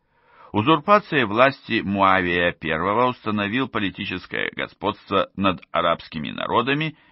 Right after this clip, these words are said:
и аристократами племени курайшитов, то есть теми самыми людьми, которые выступили против Мухаммеда в Мекке. Муавия Первый объявил своей столицей Дамаск –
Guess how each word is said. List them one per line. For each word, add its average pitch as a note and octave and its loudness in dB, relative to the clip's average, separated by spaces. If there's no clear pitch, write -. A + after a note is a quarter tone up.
и A2 2
аристократами G#2 0
племени G2 0
курайшитов, D2+ -6
то C#3+ 4
есть D3+ 4
теми D#3 0
самыми B2+ 2
людьми, G#2 -2
которые G2+ -2
выступили G2 -4
против F#2+ -2
Мухаммеда F2 0
в F2+ -8
Мекке. - -4
Муавия C3+ 4
Первый A#2+ -4
объявил C3+ 2
своей B2 -2
столицей A#2+ -2
Дамаск – F2 0